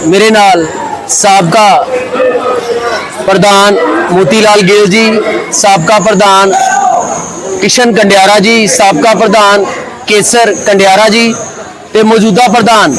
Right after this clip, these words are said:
ਪਵਨ ਕੰਡਿਆਰਾ ਜੀ ਦੀ ਅਧਿਕਸ਼ਤਾ ਵਿੱਚ ਜੋ ਸ਼ੋਭਾ ਯਾਤਰਾ ਕੱਢੀ ਗਈ,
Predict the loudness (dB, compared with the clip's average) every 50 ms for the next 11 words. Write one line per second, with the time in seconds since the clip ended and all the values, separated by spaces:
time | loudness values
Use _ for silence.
0 | -6 -8 -8 -10 -10 -12 -12 -10 -4 0 0 2 2 2 2 2 2 2 2 2
1 | 2 4 2 2 2 2 0 0 2 2 2 2 0 0 -2 -2 -2 0 2 2
2 | 2 2 0 0 -2 0 0 2 2 0 0 -2 -6 -8 -8 -10 -10 -10 -10 -10
3 | -10 -6 -2 0 2 2 2 2 2 2 2 2 2 2 2 2 0 0 0 0
4 | 0 0 0 0 0 2 2 2 2 2 0 -2 -4